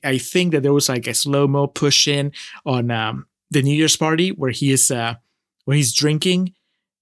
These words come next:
right? Like, he's looking at ScarJo and,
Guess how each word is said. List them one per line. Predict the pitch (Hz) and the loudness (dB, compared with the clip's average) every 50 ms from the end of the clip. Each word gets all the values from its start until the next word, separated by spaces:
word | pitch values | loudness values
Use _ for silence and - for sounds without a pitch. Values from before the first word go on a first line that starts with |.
| _ _ - | _ _ -6
right? | - 139 143 151 165 | -4 -2 0 0 0
Like, | 143 135 | 0 0
he's | - 151 139 - | 0 0 0 2
looking | 156 151 156 143 - 156 143 131 | 2 0 0 0 0 -2 -2 -2
at | 120 117 117 | -4 -4 -2
ScarJo | - - - 147 139 139 131 - 147 131 127 123 | -2 -2 0 0 0 0 2 0 0 0 0 -2
and, | 117 117 113 113 113 117 | -4 -4 -6 -6 -8 -12